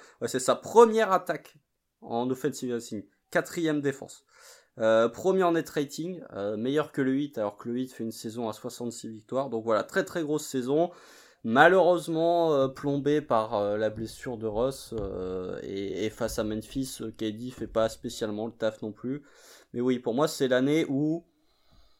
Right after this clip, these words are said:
je pense que quand les playoffs ont débuté, je suivais pas la N B A à cette époque-là, mais tout le monde se disait, bon, va y avoir rematch de, de l'année précédente, quoi. Ça va être O K C, euh, Miami, et, et malheureusement, il y a, il y a eu un, un certain joueur de, de Houston qui en a décidé autrement.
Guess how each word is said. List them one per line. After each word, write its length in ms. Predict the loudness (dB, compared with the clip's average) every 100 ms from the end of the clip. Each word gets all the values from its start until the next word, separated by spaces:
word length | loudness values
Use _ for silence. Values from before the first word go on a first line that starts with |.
| _ -20 -20
je 160 | -18 -2
pense 240 | 2 2
que 240 | 4 4 4
quand 260 | 2 0 0
les 120 | -2
playoffs 400 | 0 0 0 -2
ont 60 |
débuté, 440 | -4 -4 -4 -2 -4
je 60 |
suivais 220 | -4 -6 -2
pas 180 | 0
la 100 | 2
N 140 | 2 0
B 140 | 0
A 40 | -2
à 40 |
cette 140 | -2 -4
époque-là, 400 | -4 0 2 2
mais 160 | 2
tout 100 | 0
le 60 | -2
monde 160 | 0
se 100 | -2
disait, 360 | -4 -4 -2 -2
bon, 200 | 0 -4
va 120 | -4
y 60 | -2
avoir 280 | 0 -2 -2
rematch 400 | -2 -4 -4 -2
de, 220 | -2 -2
de 120 | -4
l'année 280 | -4 -4 -6
précédente, 460 | -8 -6 -6 -6
quoi. 140 | -8 -12
Ça 180 | -8 -4
va 100 | -4
être 160 | -6
O 60 | -10
K 200 | -8 -10
C, 300 | -8 -6 -4
euh, 120 | -4
Miami, 540 | -4 -6 -4 -4 -2
et, 220 | -4 -6 -6
et 40 |
malheureusement, 680 | -8 -6 -4 -4 -4 -4 -4
il 80 | -4
y 40 |
a, 140 | -4
il 80 | -6
y 80 | -8
a 40 |
eu 220 | -8 -8 -8
un, 220 | -8 -12 _ _ _ _
un 60 | -8
certain 400 | -6 -4 -2 -2
joueur 260 | 2 2
de, 280 | 2 -2 -2
de 140 | -2
Houston 420 | -4 -6 -4 -2 -2
qui 80 | -4
en 60 |
a 100 | -4
décidé 340 | -6 -8 -6 -8
autrement. 420 | -6 -10 -12